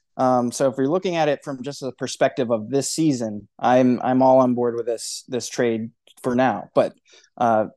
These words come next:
stockpiling the second round picks, I'm, I'm all about it. I, I, uh, forgive me for forgetting who tweeted this at me, but someone said that Dawkins is the Sam Presti of second round picks. And I, I,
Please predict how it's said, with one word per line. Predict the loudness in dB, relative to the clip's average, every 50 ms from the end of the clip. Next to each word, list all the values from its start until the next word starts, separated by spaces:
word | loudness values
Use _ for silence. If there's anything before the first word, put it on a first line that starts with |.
| _ _ -14
stockpiling | -8 0 0 0 0 0 0 0 2 2 2 0 -4
the | -6
second | -6 -6 -8 -8 -8 -8
round | -8 -8 -8 -8 -6
picks, | -4 -4 -4 -4 -2 -4
I'm, | -2 -2 -4 -4
I'm | -6 -6 -4 -2
all | 0 0 0 0
about | 0 0 -2 -2 -2 -4
it. | -8 -10 -10
I, | -10 -8 -6 -6
I, | -4 -2 -2 -2 0
uh, | 0 0 0 0 -2 -2 -4 _ _ _ _ -10 -6
forgive | -6 -2 0 0 2
me | 2 2 0
for | 0 -2 -2
forgetting | 0 2 2 4 4 4 4 0 0
who | 0 -2 0
tweeted | 2 2 4 4 4 4
this | 2 2 4
at | 4 2 2
me, | 2 -2 -6
but | -4 -4 -4 -4 -6 _ _ _ -20 _ _
someone | -12 -4 -2 0 0 2 0 0 -2
said | -2 -2 0 0 0 0 0
that | -2 0 0 -2 -4 -6 -4
Dawkins | -2 -2 -2 -2 -4 -8 -12 -12 -12 -12
is | -12 -14 -14
the | -12 -12
Sam | -8 -4 -2 -2 0 2
Presti | 2 0 0 0 -2 -4 -4
of | -4
second | -2 -2 -2 -2 -2 -2
round | -2 -2 -2 -4 -4
picks. | -4 -4 -4 -6 -6
And | -4 -2
I, | -2 -2 -2 -4 -6 _ -20 -20 _ _ _ 0
I, | 0 0 0